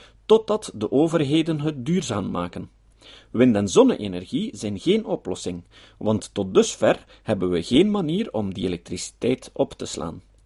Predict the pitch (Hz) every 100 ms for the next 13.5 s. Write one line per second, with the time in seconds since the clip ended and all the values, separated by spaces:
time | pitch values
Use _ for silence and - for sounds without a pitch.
0 | _ _ _ _ - 180 208 180 - 156
1 | - - 180 208 202 180 156 151 143 135
2 | - 90 92 - _ _ - - - 101
3 | 107 104 - - - _ _ _ - 104
4 | 113 185 180 180 196 202 233 254 - _
5 | - - 107 90 - 92 87 135 - 170
6 | 185 185 185 196 - 254 - - - _
7 | - 240 - - - 107 95 90 - 123
8 | 180 185 185 180 - 220 247 - _ 101
9 | 98 120 165 - - - 90 - 101 98
10 | 113 101 - 135 170 - 143 - 110 101
11 | 92 95 156 254 - - - 113 98 90
12 | - 180 240 - 123 147 151 127 - 131
13 | 117 90 - -